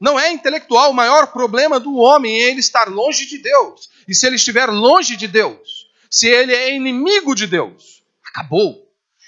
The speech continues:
Ele está debaixo da ira de Deus. E não tem lugar pior para um ser humano estar do que estar debaixo da ira de Deus. Então, um problema conjugal, financeiro ou emocional é café pequeno.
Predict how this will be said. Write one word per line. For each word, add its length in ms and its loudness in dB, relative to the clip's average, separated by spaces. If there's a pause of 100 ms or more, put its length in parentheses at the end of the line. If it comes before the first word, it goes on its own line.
Ele 140 -4
está 600 -2
debaixo 680 -2
da 180 -2
ira 400 -4
de 120 -14
Deus. 440 -2 (220)
E 80 -8
não 360 0
tem 300 -2
lugar 440 -2
pior 500 2 (160)
para 160 0
um 60 -6
ser 180 -4
humano 300 -2
estar 540 -4 (240)
do 80 -14
que 100 -6
estar 520 -2
debaixo 540 -8
da 120 -12
ira 220 -14
de 100 -16
Deus. 520 -18 (640)
Então, 220 -6
um 40 -12
problema 440 -6
conjugal, 540 -4
financeiro 680 -8 (600)
ou 460 -6
emocional 840 -4 (460)
é 60 -16
café 260 -6
pequeno. 380 -16